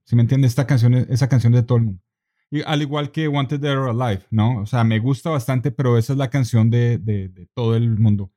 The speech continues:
La gente que no le gusta la música conocen esas canciones, ¿sí me entiende? Los que no son fanáticos. Entonces, por eso no las incluí, ¿no?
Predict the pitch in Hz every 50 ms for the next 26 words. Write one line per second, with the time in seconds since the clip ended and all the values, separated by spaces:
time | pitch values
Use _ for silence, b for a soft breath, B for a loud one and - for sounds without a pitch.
0 | _ _ _ _ _ _ _ - 117 110 120 123 117 156 120 143 135 127 131 139
1 | 143 147 135 - 147 135 117 113 131 127 - 147 - - 156 147 127 - _ _
2 | _ _ 123 117 117 113 107 - 131 123 117 110 123 117 - 117 101 - 110 95
3 | 87 87 - - 113 110 101 101 117 117 127 151 - _ _ _ _ _ _ _
4 | _ - 120 117 - 120 117 113 127 139 123 113 147 143 143 139 - 160 151 -
5 | 170 170 - _ _ _ _ _ _ _ _ _ _ - 139 120 160 151 131 139
6 | 156 156 156 156 139 131 151 117 - 120 110 107 104 110 117 131 131 127 120